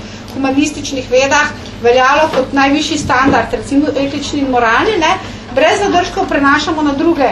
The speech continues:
ne, in jih po teh standardih sodimo, ampak da pač moramo dati tem drugim pravico do samogovora, ne.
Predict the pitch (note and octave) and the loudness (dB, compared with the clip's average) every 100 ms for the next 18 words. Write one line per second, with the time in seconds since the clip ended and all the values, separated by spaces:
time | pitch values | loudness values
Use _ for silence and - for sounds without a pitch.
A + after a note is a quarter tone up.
0 | A3 A#3+ D4+ D#4 - C4+ D4 - C4 D4 | 0 -4 -4 -6 -6 -6 -6 -2 -2 0
1 | D4+ B3+ - E4 G4+ G4 - - - - | -2 -4 -6 -4 -2 -2 -2 -6 -16 -16
2 | - - C#4+ D4+ D4+ - F#4+ F#4+ G4 F#4+ | -14 -4 -2 0 -2 0 0 0 0 2
3 | E4+ C#4+ C4+ C4 B3+ B3+ A#3+ D4 E4 - | 2 4 4 4 4 2 2 0 0 0
4 | F#4 D#4+ F#4 F#4 F4+ D#4+ C#4+ F4+ - D4+ | 2 4 2 2 0 0 0 0 0 2
5 | B3+ A#3+ B3+ B3+ D#4+ D4+ A#3 A3 G3+ F3+ | 2 4 2 0 0 2 2 2 0 -2
6 | F#3 B3 | 0 0